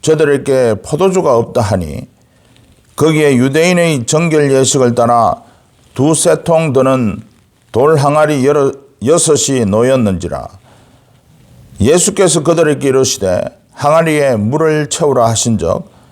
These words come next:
아기까지 채우니. 또 요한복음 이십일 장 삼 절로 육 절 말씀입니다. 시몬 베드로가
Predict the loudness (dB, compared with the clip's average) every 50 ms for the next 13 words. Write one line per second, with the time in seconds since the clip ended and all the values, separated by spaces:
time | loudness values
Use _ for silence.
0 | _ _ -20 -20 -20 -20 _ -20 -20 _ _ -20 -16 -8 -2 0 0 2 0 0
1 | 0 0 0 0 0 0 -2 -4 -4 -6 -4 -2 0 0 0 0 -2 -6 -8 -10
2 | -14 -16 -20 -20 _ _ _ _ _ _ _ _ _ _ _ _ -20 _ -20 -20
3 | -20 -20 -20 -20 -20 -20 -20 -20 -20 -20 -14 -6 -2 0 2 4 4 4 4 4
4 | 4 2 2 2 2 0 0 0 0 -2 0 -2 -2 -2 -2 -2 -2 -2 -2 -2
5 | -2 0 0 -2 -4 -2 -2 -2 -2 0 0 2 2 2 2 2 2 2 2 0
6 | -2 -6 -12 _ _ -4 -2 -2 -2 -2 0 0 2 2 2 2 0 0 0 -2
7 | -2 -2 -4 -6 -10 -14 -18 -20 _ _ _ _ _ _ _ _ _ _ _ _
8 | _ _ _ _ -8 -4 -2 0 2 4 4 2 2 2 0 0 0 0 0 0
9 | 0 2 2 2 4 4 4 2 0 -2 -6 -10